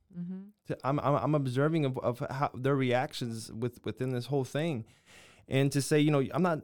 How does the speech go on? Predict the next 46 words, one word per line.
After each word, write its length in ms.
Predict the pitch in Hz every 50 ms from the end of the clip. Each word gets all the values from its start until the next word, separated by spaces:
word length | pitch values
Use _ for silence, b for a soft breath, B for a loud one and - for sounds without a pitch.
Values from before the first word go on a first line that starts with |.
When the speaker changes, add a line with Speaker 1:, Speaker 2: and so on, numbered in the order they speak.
| -
Speaker 2:
you're 280 | - 135 127 131 151 175
not 240 | 180 165 143 123 113
doing 320 | 123 135 165 175 160 139
nothing 420 | 135 127 123 - - 123 120 117 117
wrong," 380 | 123 143 160 175 160 135 127
but 120 | 127 123 123
you, 160 | 135 160 165 - - _ -
you, 260 | 113 120 131 143 - - 147 135 127 _ _ _ _ _ _ _ _ _ _ _ _ _ _ _ -
it, 120 | 147 147
it, 300 | 151 160 160 170 170 -
it's 180 | - 135 - -
profound 800 | - _ - - 156 165 165 - - 143 139 143 147 156 151 135
and 100 | 131 123
it's, 180 | 113 - - -
it's 240 | - 127 113 - -
worth 680 | 110 113 107 117 123 135 143 151 156 151 - - - - - _
saying, 460 | - - - - 139 135 143 147 139
like, 260 | 131 123 120 107 - - _ _ - _ _ _ _ _ - -
y-, 120 | 131 -
you're, 320 | 165 147 135 135 147 151 143
you're 320 | - 131 131 139 139 139
so 340 | 127 - - - 151 147 151
stuck 480 | 147 - - - - 143 143 143 143 147
in, 320 | 143 135 135 131 131 - -
I 20 |
mean, 220 | 127 135 131 127 - - -
I, 360 | 107 - _ _ - 104 - -
I 60 | 123
don't 100 | 135 135
know 60 | 139
how 60 | 131
to 40 | 123
put 100 | - 123
this 160 | 127 120 -
into 120 | - 110 98
words. 480 | 101 110 120 127 131 127 123 - -
You 120 | 104 117 120
use 300 | 120 123 135 135 120 117
word 140 | 123 120
superficial, 720 | 117 - - 120 110 104 - - 147 143 - - 143 139 135 B B B B B B B
but 120 | B 127
you're 120 | 123 131 131
stuck 360 | 127 - - 175 190 196 -
in 80 | 156 131
a 80 | 110
box. 800 | 101 98 101 123 151 170 160 - - - - - - - - -